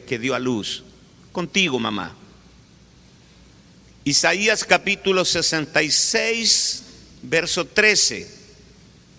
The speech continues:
"Como aquel a quien consuela su madre, así os consolaré yo a vosotros, y en Jerusalén tomaréis consuelo".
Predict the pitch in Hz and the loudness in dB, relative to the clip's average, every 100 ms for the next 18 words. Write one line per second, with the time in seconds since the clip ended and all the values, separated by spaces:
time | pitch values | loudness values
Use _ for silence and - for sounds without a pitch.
0 | - - - - - - - - - - | -20 -20 -20 -20 -20 -20 -20 -20 -20 -20
1 | - 156 156 151 - 202 220 214 160 151 | -6 -2 2 0 4 4 4 2 0 2
2 | 196 196 175 147 - 208 240 220 - 170 | -2 0 0 0 0 0 2 0 0 -2
3 | 151 127 120 123 127 123 - - - - | 0 0 0 -2 -4 -6 -16 -20 -20 -20
4 | - - - 143 - 208 214 208 180 - | -20 -6 0 2 2 0 0 0 0 0
5 | 165 156 151 180 151 175 147 139 - - | 0 0 0 0 0 0 2 -2 -6 -8
6 | - 143 151 143 190 175 - 175 185 - | -2 0 0 -2 0 -2 0 -2 0 -2
7 | - - - - - - - - - - | -4 -10 -20 -20 -20 -20 -20 -20 -20 -20
8 | - - - 135 147 139 147 143 - 135 | -20 -20 -10 -2 -2 0 -2 0 0 2
9 | 151 156 147 143 131 143 151 - 135 113 | 2 0 -2 0 0 -2 -4 -4 -6 -4
10 | 117 104 90 73 | -4 -2 -4 -8